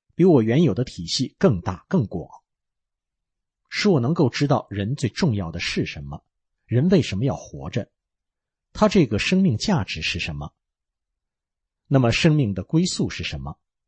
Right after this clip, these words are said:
我要做哪些具体的工作或者是努力，才能够提升我的生活质量，才能使我在此生以后的所有生命里面都变得更加有意义？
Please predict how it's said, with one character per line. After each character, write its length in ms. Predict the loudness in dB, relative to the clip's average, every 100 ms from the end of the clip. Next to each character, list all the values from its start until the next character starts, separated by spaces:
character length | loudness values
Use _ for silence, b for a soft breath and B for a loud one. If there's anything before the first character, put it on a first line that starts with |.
| _ _ _ 0
我 120 | 4
要 100 | 4
做 180 | 4 2
哪 200 | 0 -4
些 240 | -2 -2
具 240 | 0 -2 -4
体 140 | -4
的 80 | -6
工 240 | -4 -2
作 320 | 0 -4 -4 _ _ _
或 180 | 2
者 100 | 2
是 140 | 2 -2
努 200 | -4 -6
力， 280 | -4 -4 -4 _ _ _ -4
才 140 | 0
能 140 | 2 2
够 120 | 0
提 220 | 0 -2
升 200 | 0 0
我 120 | -2
的 100 | -6
生 240 | -2 -2 -2
活 160 | -4
质 240 | -6 -4 -4
量， 220 | -6 -12 _ _ _ _ _ _ 0
才 140 | 4
能 140 | 4
使 180 | 2 2
我 160 | 2 2
在 180 | 0 -2
此 240 | -2 -4
生 220 | 0 0
以 160 | 2 0
后 240 | 2 2
的 120 | 2 -2
所 260 | -2 0
有 120 | 0
生 220 | 0 0 0
命 200 | 0 -2
里 160 | -6
面 220 | -8 -10 _ _ _ _ 2
都 140 | 4
变 200 | 6 4
得 60 | 4
更 200 | 2 2
加 200 | 2 2
有 160 | -2
意 60 | -4
义？ 380 | -4 -4 -8